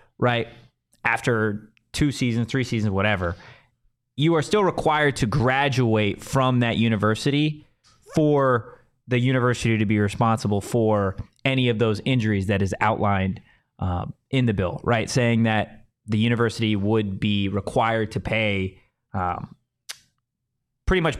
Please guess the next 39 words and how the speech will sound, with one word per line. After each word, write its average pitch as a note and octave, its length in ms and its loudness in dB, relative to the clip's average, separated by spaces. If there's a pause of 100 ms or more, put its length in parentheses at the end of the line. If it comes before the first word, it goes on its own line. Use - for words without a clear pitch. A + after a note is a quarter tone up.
(100)
pay D3+ 180 -2
for - 80 -2
the C3 140 0
athlete's, A#2 400 0
I G#2+ 120 0
guess, - 440 -4 (240)
recovery A#2+ 520 0
or G#2+ 120 2
insurance, G#2+ 420 -2
whatever, A2 320 0
they're G2 260 -4 (280)
responsible A2 540 -2
for F#2+ 240 -4
it. - 140 -10 (680)
It C3+ 240 -4
wouldn't D3 400 -2
necessarily A#2+ 1160 -2 (340)
make B2+ 160 -2
sense C3 240 -4
for A#2 140 -2
me C3 600 -2 (400)
if A#2+ 180 -2
an A2 100 0
athlete A2+ 460 -2
goes A2+ 240 0
on A2+ 200 -2
to G#2 100 -8
do G#2+ 280 -2
that C#3 380 -2 (220)
and G2+ 240 -2
then, G2+ 520 -2 (220)
let's A2+ 220 -4
say A2+ 180 0
they G#2 140 0
get G2 260 -2 (560)
hurt, A#2 280 0
a G#2 100 2
ridiculous G#2+ 520 0
injury, G#2+ 480 0